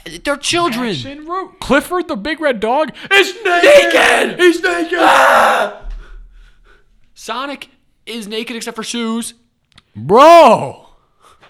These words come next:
Speaker 2: Everyone's naked. Wow. Huh.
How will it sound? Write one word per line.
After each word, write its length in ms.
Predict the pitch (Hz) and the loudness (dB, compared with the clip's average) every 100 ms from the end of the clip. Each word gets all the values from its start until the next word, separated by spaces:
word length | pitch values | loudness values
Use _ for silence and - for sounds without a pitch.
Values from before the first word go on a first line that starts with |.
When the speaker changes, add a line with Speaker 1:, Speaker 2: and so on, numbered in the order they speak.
| _ _ _ _ _ _ _ _ _ _ _ _ | _ _ _ _ _ _ _ _ _ _ _ _
Speaker 2:
Everyone's 580 | 101 107 139 170 208 - | -18 -16 -16 -18 -18 -18
naked. 400 | 277 349 370 - - _ _ _ _ _ _ _ _ _ _ _ _ _ _ _ _ _ _ _ _ _ _ _ _ | -14 -12 -12 -16 -20 _ _ _ _ _ _ _ _ _ _ _ _ _ _ _ _ _ _ _ _ _ _ _ _
Wow. 440 | 113 165 107 85 _ _ _ _ _ _ _ _ _ _ _ _ _ _ _ _ _ _ _ - - | -10 -8 -8 -12 _ _ _ _ _ _ _ _ _ _ _ _ _ _ _ _ _ _ _ -20 -14
Huh. 280 | 440 117 | -12 -12